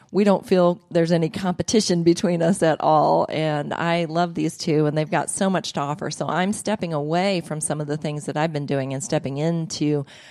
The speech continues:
uh, some other things, which I'll tell you about later. So we're gonna start with, uh, what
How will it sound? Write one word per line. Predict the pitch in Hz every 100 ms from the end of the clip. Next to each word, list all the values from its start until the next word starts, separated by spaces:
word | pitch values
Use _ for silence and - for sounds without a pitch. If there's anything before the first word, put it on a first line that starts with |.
| -
uh, | - 139
some | 160 151
other | 139 143
things, | - - -
which | 147
I'll | 151
tell | 139 147
you | 139
about | 139 135 -
later. | 160 156 175 - - - -
So | - 247 185
we're | 202
gonna | 269 302
start | 226 - 214 214 -
with, | 185 175 156 170 175
uh, | - 107 156 143 - 127
what | - 170 185 233 220 - -